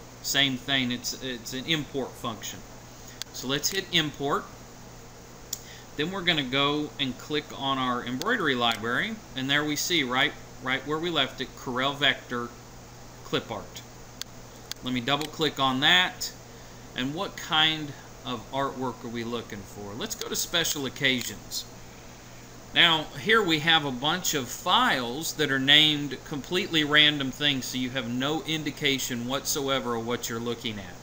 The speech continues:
Even when you click it, there's no indications. Like, "Hey, Clint, I have no idea what I'm clicking on here." Hey, no problem.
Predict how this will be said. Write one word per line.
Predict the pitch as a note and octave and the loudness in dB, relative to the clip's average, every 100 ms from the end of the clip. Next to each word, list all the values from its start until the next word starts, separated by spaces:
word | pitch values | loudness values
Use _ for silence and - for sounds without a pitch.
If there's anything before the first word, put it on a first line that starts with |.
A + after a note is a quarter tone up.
| - - - | -12 -12 -2
Even | A#2+ C#3 | 0 2
when | D3+ D#3+ | 0 0
you | D#3+ | -2
click | - D3+ C#3 | 4 4 4
it, | B2 B2+ | -4 -2
there's | A#2+ A2+ | -4 -2
no | B2+ C3+ | 0 0
indications. | C3+ B2+ A#2+ C#3+ C#3 B2+ A2 F#2 - - | 0 -2 0 2 2 2 -6 -8 -8 -6
Like, | A2 - | -8 0
"Hey, | D#3+ | 0
Clint, | - F#3+ E3+ A2+ - - - - - - | 0 2 2 2 -6 -16 -16 -16 -10 0
I | |
have | D#3 D3 | 0 2
no | D#3 D#3 | 2 6
idea | D3+ C#3 D#3 D3 | 6 8 8 8
what | C#3 | 2
I'm | B2 | 0
clicking | - D#3 - B2+ | 0 0 0 -4
on | A2+ G2+ | -4 -6
here." | A#2 G2+ - - | -8 -8 -12 2
Hey, | D3 | 4
no | C#3 C#3 | 4 0
problem. | G3+ F3 C3+ C3+ D3 | 2 4 4 4 -4